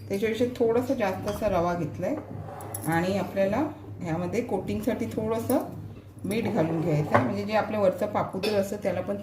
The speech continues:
छान चव येते. थोडंसं दाराचं नावाला असं हिंग, थोडीशी हळद, हळद जास्त नाही घालायची, थोडीशी घालायची, नाही तर काळपटपणा येतो, आणि जरासा लाल तिखट मसाला.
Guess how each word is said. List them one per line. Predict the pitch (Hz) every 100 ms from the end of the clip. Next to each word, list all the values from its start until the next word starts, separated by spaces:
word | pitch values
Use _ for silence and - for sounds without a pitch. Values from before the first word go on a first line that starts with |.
| -
छान | 185 190
चव | 190 180
येते. | 160 151 247 - - - - -
थोडंसं | 226 247 285 294
दाराचं | 208 190 233 240
नावाला | 208 175 190 202
असं | 196 240 285 294 - - - - -
हिंग, | 180 185 160 196 302 - - - - - - - - - - - - - - - - - - - - - - - - - - - - - - - - - - -
थोडीशी | - 165 170 180
हळद, | 170 151 165 180 285 - - - - - - - - - -
हळद | 175 202
जास्त | 202 196 -
नाही | 247 220
घालायची, | 151 156 - 233
थोडीशी | 240 233 -
घालायची, | 196 185 135 147 - -
नाही | 165 151
तर | -
काळपटपणा | 165 160 180 - 185 175
येतो, | 151 - - - - - - - - - - - - - -
आणि | 156 190
जरासा | 190 175 170 - 208 311 -
लाल | 180 180 -
तिखट | - 185 156
मसाला. | 147 151 156 104